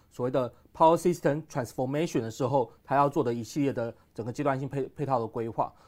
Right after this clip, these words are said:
那我们目前有听，目前大家的了解是说，那，呃，可能台电，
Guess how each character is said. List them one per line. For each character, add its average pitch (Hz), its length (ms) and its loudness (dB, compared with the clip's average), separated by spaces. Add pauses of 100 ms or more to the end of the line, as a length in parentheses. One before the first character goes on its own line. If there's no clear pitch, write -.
那 226 120 4
我 175 40 6
们 156 80 4
目 202 120 0
前 190 120 0
有 127 120 0
听， 151 360 -6
目 196 120 -4
前 170 160 0
大 165 120 6
家 160 60 8
的 147 80 4
了 135 180 4
解 139 140 0
是 139 180 -8
说， 147 200 0
那， 170 120 0 (380)
呃， 131 340 0 (120)
可 135 120 0
能 139 140 -4 (100)
台 160 140 6
电， 175 260 4